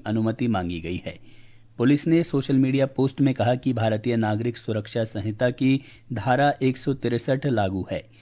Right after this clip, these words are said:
इसीलिए जंतर मंतर के अलावा इस क्षेत्र में विरोध मार्च, जुलूस,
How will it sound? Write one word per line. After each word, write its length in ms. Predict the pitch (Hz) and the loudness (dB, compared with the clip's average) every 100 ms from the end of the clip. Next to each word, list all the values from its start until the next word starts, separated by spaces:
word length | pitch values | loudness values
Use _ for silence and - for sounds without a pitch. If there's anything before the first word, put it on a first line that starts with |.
| - - | -16 -12
इसीलिए 400 | 110 135 139 143 | -4 0 2 2
जंतर 380 | 117 113 127 | 2 0 2
मंतर 360 | 135 123 123 135 | 2 2 2 0
के 120 | 135 | 0
अलावा 440 | 123 117 117 127 131 - - | 2 4 6 4 2 -4 -6
इस 200 | 127 139 - | 0 0 0
क्षेत्र 540 | 151 147 - 135 - | 0 0 0 0 0
में 180 | 143 143 | 2 2
विरोध 360 | 127 113 113 117 | 2 4 4 4
मार्च, 420 | 107 113 117 120 | 4 4 4 2
जुलूस, 580 | 131 107 107 117 123 123 | -2 0 2 2 2 2